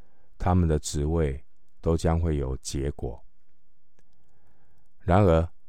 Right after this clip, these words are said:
约瑟解释善长的梦境，得到的结论是不好的下场。这位善长的梦境里有飞鸟来吃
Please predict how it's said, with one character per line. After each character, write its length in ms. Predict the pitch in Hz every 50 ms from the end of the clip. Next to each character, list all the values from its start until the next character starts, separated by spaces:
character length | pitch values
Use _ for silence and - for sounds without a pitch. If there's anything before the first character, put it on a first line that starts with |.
| - -
约 180 | 95 92 95
瑟 320 | 92 - - 87 82 78 78
解 240 | - - 73 69
释 340 | 67 - - 85 78 71 73 -
善 360 | - - - 123 110 90 78
长 240 | 73 - 76 64 65
的 140 | 65 69 71
梦 260 | 85 92 82 73 71
境， 320 | - - 82 73 67 69 - - - - - - - - - - -
得 160 | - - 76
到 180 | 80 - 95 87
的 140 | - 76 73
结 240 | - - - 69 73
论 220 | 78 85 80 76
是 300 | 76 - - 80 76 67 - - - - - - - - - - - - - - -
不 120 | 127 123
好 300 | 101 - - 71 64 62
的 140 | 64 67 67
下 260 | 69 - 85 71 64
场。 260 | 64 - - 64 - - - - - - - - - - - - - - - - - - - - - - - - - - - - - - -
这 180 | - 101 95
位 360 | 90 90 90 85 82 76 73 - - - -
善 360 | - - - - 123 113 92 82
长 240 | - - 67 64
的 120 | 64 69 73
梦 220 | 85 90 85 76
境 220 | 73 - 87 76 69
里 260 | 69 65 64 65 - - -
有 200 | - 73 67 -
飞 480 | - - - - - 104 104 104 101
鸟 300 | 101 98 82 69 65 - - - - - - - - - - - - - - -
来 220 | - 78 73 80
吃 380 | 78 - - - 87 87 87